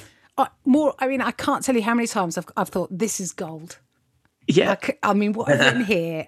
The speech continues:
Speaker 1: I think, move over, Richard Pryor, because this is, this is
Speaker 2: <laughs>
Speaker 1: actual. I might be a genius. And then you just get Easter Island faces looking at you going, "I don't know what you're talking about.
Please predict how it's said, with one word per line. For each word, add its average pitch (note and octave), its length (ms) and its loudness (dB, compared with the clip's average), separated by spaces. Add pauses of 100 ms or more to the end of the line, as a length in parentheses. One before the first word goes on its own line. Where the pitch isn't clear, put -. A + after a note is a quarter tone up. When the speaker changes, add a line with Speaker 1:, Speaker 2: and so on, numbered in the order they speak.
Speaker 1:
I E3+ 120 -8
think, G#3 340 -2 (1000)
move A#3 320 4
over, G3 260 4
Richard E3 300 -8
Pryor, E3 240 -4
because E3+ 280 -6
this - 280 -2
is, E3+ 280 -6
this - 420 4
is - 300 2
Speaker 2:
<laughs> - 40 2
Speaker 1:
actual. G3+ 640 2
I G3+ 140 2
might G#3 260 0
be F#3 80 2
a F3+ 80 2
genius. E3+ 500 -8 (840)
And A#3+ 200 4
then A3+ 220 6
you A3 120 2
just G#3+ 300 0
get F3+ 260 0
Easter G3 280 -2
Island E3+ 260 -2
faces E3+ 340 -4
looking E3+ 220 -8
at D3+ 80 -10
you E3+ 100 -10
going, F3 280 -4
"I F#3 120 -8
don't E3+ 140 -6
know E3 80 -8
what D#3+ 80 -14
you're - 60 -14
talking B3 360 -4
about. G#3+ 560 -2